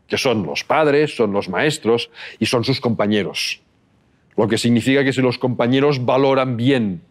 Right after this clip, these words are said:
una respuesta emocional que en los adultos no funcionará, puede quedarles implantada. Ahí viene la gran tarea del profesor como líder de su aula. El profesor es el líder de su aula y debe ser el, el ejemplo.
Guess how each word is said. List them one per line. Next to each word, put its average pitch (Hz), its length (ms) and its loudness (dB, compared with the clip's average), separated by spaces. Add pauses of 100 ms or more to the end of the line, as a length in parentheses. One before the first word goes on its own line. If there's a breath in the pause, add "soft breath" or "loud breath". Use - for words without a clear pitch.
(260)
una 131 240 4
respuesta 123 540 0
emocional 120 680 0 (840)
que - 200 0
en 127 120 2
los 117 140 2
adultos 117 460 2
no 120 100 4
funcionará, 117 840 0 (760)
puede 101 260 0
quedarles 95 460 0
implantada. 80 580 -6 (200)
Ahí 175 120 0
viene 202 360 0 (240 loud breath)
la 101 180 0
gran 123 300 2
tarea 120 640 2
del 104 360 0
profesor 117 600 0
como 110 300 0
líder 117 380 2
de 98 100 0
su 98 220 -2
aula. 113 340 -2 (380 soft breath)
El 220 80 0
profesor 139 380 2
es 156 160 0
el 120 160 2
líder 113 320 2
de 98 100 -2
su 113 180 -2
aula 117 260 2
y 131 40 2
debe 113 180 0
ser 117 180 0
el, 110 220 0
el 101 220 2
ejemplo. 80 480 -4